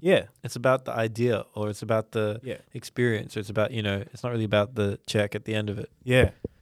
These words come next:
Speaker 1: So that's, I'm finding it difficult, like, uh, with the relationship between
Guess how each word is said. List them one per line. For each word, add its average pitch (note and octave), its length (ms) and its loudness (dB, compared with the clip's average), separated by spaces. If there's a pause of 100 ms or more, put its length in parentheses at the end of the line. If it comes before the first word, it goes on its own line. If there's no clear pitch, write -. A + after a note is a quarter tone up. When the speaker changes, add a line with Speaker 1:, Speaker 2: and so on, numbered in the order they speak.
(120)
Speaker 1:
So B2+ 340 4
that's, - 760 2 (500)
I'm B2+ 120 -2
finding D#3+ 340 6
it B2 120 0
difficult, B2 640 -2 (800)
like, - 380 -8 (560)
uh, A#2+ 200 4
with A#2 240 0
the B2+ 80 4
relationship A2+ 540 2
between G#2+ 340 -6